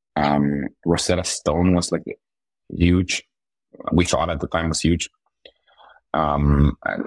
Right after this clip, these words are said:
it's not even clear that we thought we were gonna get bigger than them. We just thought, "Well, we're free and we're at least gonna let people, you know, learn that can't afford to pay." And, and Rosetta Stone was super expensive. It was, like, five hundred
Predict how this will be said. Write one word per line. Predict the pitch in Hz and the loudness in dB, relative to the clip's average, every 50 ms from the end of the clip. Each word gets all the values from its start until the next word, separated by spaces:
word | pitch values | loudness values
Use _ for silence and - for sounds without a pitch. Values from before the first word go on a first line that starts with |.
| - - | -4 -2
it's | 110 117 - | -2 0 2
not | 131 131 139 | 2 2 2
even | 139 127 110 95 | 0 0 -2 -2
clear | - - 113 107 113 107 | 0 0 0 2 2 2
that | 98 - - | 0 0 2
we | 87 87 | 2 0
thought | 85 - - 87 - - | 2 2 0 -2 0 2
we | 92 90 | 4 4
were | 90 85 | 4 4
gonna | 85 90 82 80 | 2 2 2 2
get | 78 73 60 | 2 0 0
bigger | - 78 80 95 98 | 0 0 0 0 0
than | 92 98 98 98 | 0 0 0 2
them. | 104 110 117 110 - | 2 2 2 2 2
We | - 90 | 0 0
just | 80 87 - - | 0 0 -2 0
thought, | - 87 - - | 0 0 0 2
"Well, | 87 98 98 95 - - _ _ _ _ _ _ _ | 2 2 2 2 0 -4 _ _ _ _ _ _ _
we're | 87 90 87 | -2 -2 -2
free | - - 101 104 104 92 87 90 - _ _ _ _ _ | -2 -2 0 2 2 2 0 -2 -4 _ _ _ _ _
and | - 87 85 | -2 0 2
we're | 87 | 2
at | 85 - | 2 2
least | 87 90 85 - | 2 2 2 2
gonna | 90 85 | 0 0
let | 80 80 80 78 - | 0 0 0 0 -2
people, | - 80 - 82 80 78 - - - _ _ - | -2 -2 0 2 0 0 0 -4 -10 _ _ -2
you | 82 | 0
know, | 78 73 71 - - _ _ _ _ _ _ _ _ _ _ _ _ _ _ _ _ _ _ _ _ _ _ _ _ - - - _ _ _ | 2 2 0 0 -4 _ _ _ _ _ _ _ _ _ _ _ _ _ _ _ _ _ _ _ _ _ _ _ _ -14 -14 -14 _ _ _
learn | - - - - - 50 60 64 69 67 69 78 85 87 90 90 90 92 90 90 | -16 -14 -12 -10 -6 -2 0 0 2 2 2 2 2 0 0 0 0 0 0 0
that | 87 87 - - - | 0 -2 -2 -4 -4
can't | - 101 92 92 | 0 0 0 0
afford | 92 90 - 98 104 104 - | -2 -2 0 0 0 0 0
to | - | 0
pay." | 76 - 78 69 67 64 - - | 0 0 0 0 0 -2 0 0
And, | 82 76 - | 0 0 2
and | - 85 87 87 87 | 2 2 4 4 4
Rosetta | 82 82 - - 113 110 | 2 2 0 -2 -2 -2
Stone | - - 110 | -2 -2 -2
was | 92 85 | -2 -2
super | - - - - | -2 -4 -4 -4
expensive. | - - - - 71 85 90 98 95 | -6 -6 -4 -2 -2 0 0 -2 -2
It | - | -2
was, | - - | -4 -6
like, | - - | -6 -6
five | - 80 80 | -6 -4 -2
hundred | 87 80 78 | -4 -4 -4